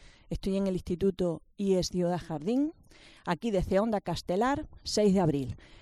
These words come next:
Hoy se celebran las Olimpiadas Matemáticas y hemos venido, Manuel, Mercedes y yo, a acompañar a un pequeño grupo de alumnos de nuestro instituto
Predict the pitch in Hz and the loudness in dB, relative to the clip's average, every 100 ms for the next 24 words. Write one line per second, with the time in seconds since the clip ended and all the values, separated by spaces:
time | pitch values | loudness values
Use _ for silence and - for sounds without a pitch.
0 | - - 214 220 214 190 180 175 175 160 | -20 6 8 8 4 4 6 4 2 2
1 | 165 165 190 190 180 170 170 220 214 233 | 2 4 2 2 2 0 0 0 0 0
2 | 233 - 208 202 196 175 160 151 143 - | -2 0 4 4 4 4 6 6 2 0
3 | 170 165 180 156 131 - - 214 190 170 | 2 4 4 2 -2 -4 -2 2 4 2
4 | 185 - 170 202 277 - - 214 175 160 | 2 0 6 8 6 -2 -4 2 4 6
5 | 165 185 165 - 175 220 226 202 185 165 | 4 4 2 4 4 4 4 2 4 8
6 | 214 214 190 180 196 165 160 196 - 202 | 8 8 6 6 6 6 6 4 0 0
7 | 170 202 254 269 | 2 4 4 4